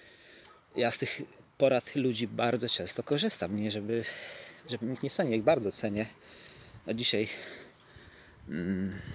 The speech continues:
pani Agnieszki Kazany, bardzo fajny, e, wykład z, ze stycznia, z Sosnowca w, usłyszałem i niesamowicie właśnie, co mogę kupić w aptece i sobie nawet to zamówiłem wszystko. Niesamowite rzeczy.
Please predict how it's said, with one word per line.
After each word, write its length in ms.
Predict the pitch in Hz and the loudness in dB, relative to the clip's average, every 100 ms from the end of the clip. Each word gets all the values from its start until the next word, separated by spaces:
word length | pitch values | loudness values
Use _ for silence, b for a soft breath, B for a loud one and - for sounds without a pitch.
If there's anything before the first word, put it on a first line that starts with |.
| B B B B - | B B B B 12
pani 200 | - - | 12 8
Agnieszki 400 | 110 113 - 117 | 2 4 4 2
Kazany, 420 | 107 95 107 104 | 0 -2 -4 -2
bardzo 280 | 107 107 104 | 0 0 2
fajny, 300 | 113 110 110 B B B B B B B - - | 2 4 2 B B B B B B B -10 -2
e, 200 | 95 101 107 107 B B B B B - | 2 4 4 4 B B B B B 2
wykład 460 | 117 127 113 107 | 2 4 2 0
z, 360 | - - - - 117 101 | 0 -2 -2 -6 -10 -6
ze 160 | - | -4
stycznia, 460 | 101 - 127 - 104 | -2 2 2 2 0
z 100 | 104 | 2
Sosnowca 560 | - - 120 104 110 107 | 2 2 0 -2 -2 -2
w, 120 | - - - B B B - | -4 -10 -8 B B B -2
usłyszałem 680 | - 127 - 110 113 196 165 | -2 6 6 8 4 2 0
i 120 | 151 - B B B B B - - | -2 -6 B B B B B -8 -2
niesamowicie 680 | 135 139 151 139 135 135 131 | 2 2 2 2 0 2 2
właśnie, 200 | 120 135 | 2 2
co 120 | 156 | 2
mogę 180 | 139 143 | 2 0
kupić 320 | 120 135 - | -2 -4 -4
w 60 | 104 | -6
aptece 580 | - 120 - - 277 B B B B B - - | 2 2 4 2 2 B B B B B 0 4
i 100 | - | 6
sobie 220 | 202 196 | 6 4
nawet 200 | 175 170 | 12 12
to 80 | 147 | 12
zamówiłem 440 | 143 135 - 95 | 8 4 2 2
wszystko. 380 | - - - - - B B B B B B | 0 0 -4 -4 -4 B B B B B B
Niesamowite 520 | - - 160 160 170 147 | 12 10 10 8 6 6
rzeczy. 360 | 104 - - | 8 8 8